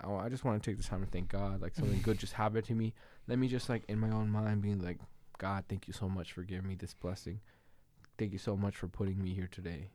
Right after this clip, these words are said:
Speaker 1: Thank you so much that I woke up healthy, that my family's good, that I'm good, that things are going good in my life. Like, thank you.'"
Speaker 2: Absolutely.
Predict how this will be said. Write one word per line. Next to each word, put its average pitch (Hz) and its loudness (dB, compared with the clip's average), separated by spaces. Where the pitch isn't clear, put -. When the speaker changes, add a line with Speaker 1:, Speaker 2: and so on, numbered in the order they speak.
Speaker 1:
Thank 101 -4
you 98 -6
so 98 0
much 98 0
that 92 0
I 92 0
woke 92 -2
up 92 -4
healthy, 98 -4
that 87 -2
my 90 -2
family's 95 2
good, 98 0
that - -6
I'm 92 -2
good, 95 -4
that 82 -6
things 101 0
are 92 -2
going 95 0
good 92 -2
in 92 -2
my 90 -2
life. 90 -2
Like, - -4
thank 92 -2
you.'" 156 0
Speaker 2:
Absolutely. 147 -2